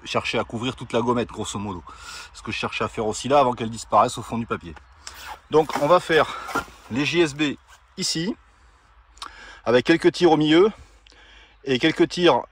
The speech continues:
sur les gommettes noires qui sont ici. Ah, mais il y en a une qui est partie, mince. Gommettes noires ici, qui doivent venir, euh, qui sont des splashs, donc, euh, elles vont devenir fluo jaune. Et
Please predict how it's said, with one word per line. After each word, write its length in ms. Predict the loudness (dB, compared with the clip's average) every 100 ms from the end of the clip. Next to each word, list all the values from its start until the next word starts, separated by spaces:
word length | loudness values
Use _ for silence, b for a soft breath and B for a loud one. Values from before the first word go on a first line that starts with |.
| -10
sur 160 | -4 -2
les 100 | 2
gommettes 320 | 4 2 2
noires 300 | 4 4 2
qui 100 | -6
sont 160 | -2
ici. 320 | -2 -2 -8 -4
Ah, 80 | -2
mais 80 | -2
il 20 |
y 40 |
en 40 | -2
a 40 |
une 40 | -4
qui 80 |
est 60 | -4
partie, 260 | -6 -6 -8
mince. 320 | -8 -10 -14 _ _ b b b b b
Gommettes 300 | -2 0 0
noires 200 | 2 4
ici, 460 | 4 0 -4 -6 -10 -16
qui 120 | -6
doivent 220 | -2 0 0
venir, 360 | 0 2 4
euh, 160 | 2 2 -4 B B B B B B B B
qui 160 | -12
sont 140 | -6 -4
des 60 | -4
splashs, 380 | 2 2 2
donc, 240 | -6 -4 -2
euh, 80 | -2
elles 60 |
vont 100 | -4
devenir 300 | -6 -6 -6
fluo 240 | -6 -8 -4
jaune. 260 | -4 -4 -10 B B B B B B B B B -16
Et 100 | -16